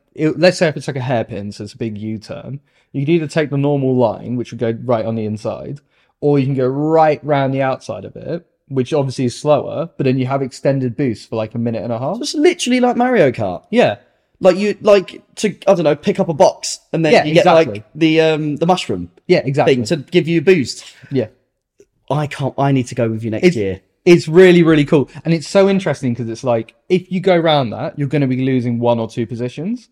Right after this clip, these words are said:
Speaker 2: Okay.
Speaker 1: So you've really got to, but then the benefit of it is then you're then going faster. So you've got to be like,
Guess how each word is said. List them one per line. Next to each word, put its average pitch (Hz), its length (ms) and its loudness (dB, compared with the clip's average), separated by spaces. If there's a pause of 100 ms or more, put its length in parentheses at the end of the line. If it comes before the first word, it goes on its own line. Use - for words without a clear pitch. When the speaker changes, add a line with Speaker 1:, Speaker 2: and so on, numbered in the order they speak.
Speaker 2:
Okay. 131 320 -2
Speaker 1:
So 165 100 2
you've 143 440 -4
really 151 280 0
got 151 220 -4
to, 139 180 -6
but 139 140 -6
then 147 260 0
the 135 80 -2
benefit 156 540 0
of 110 160 -6
it 110 160 -6
is 113 140 -10
then 123 140 -2
you're 123 140 2
then 123 120 -2
going 120 240 -4
faster. 131 500 -4
So - 100 -12
you've 117 120 -4
got 104 80 -4
to 110 40 -8
be 127 160 -2
like, 113 280 -4